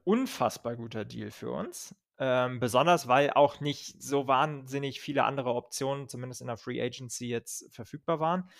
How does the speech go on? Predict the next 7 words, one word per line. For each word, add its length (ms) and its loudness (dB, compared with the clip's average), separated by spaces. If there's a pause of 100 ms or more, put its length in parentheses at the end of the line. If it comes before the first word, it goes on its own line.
(200)
Und 380 -6 (260)
wie 140 -8
gesagt, 500 -2 (240)
mit 300 -8
irgendwie, 580 -2 (480)
äh, 360 2
knapp 500 0